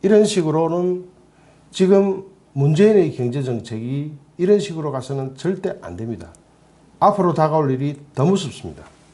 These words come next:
그리고 또 하나 더 있습니다. 환율이 폭등하고 있습니다. 이건 제가 한 육 개월 전부터 계속 예측 방송 해오던 겁니다. 그 당시에, 그 초기에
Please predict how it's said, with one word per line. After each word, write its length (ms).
그리고 360
또 120
하나 260
더 120
있습니다. 500
환율이 540
폭등하고 560
있습니다. 460
이건 320
제가 300
한 260
육 140
개월 180
전부터 280
계속 460
예측 480
방송 480
해오던 300
겁니다. 340
그 100
당시에, 680
그 100
초기에 680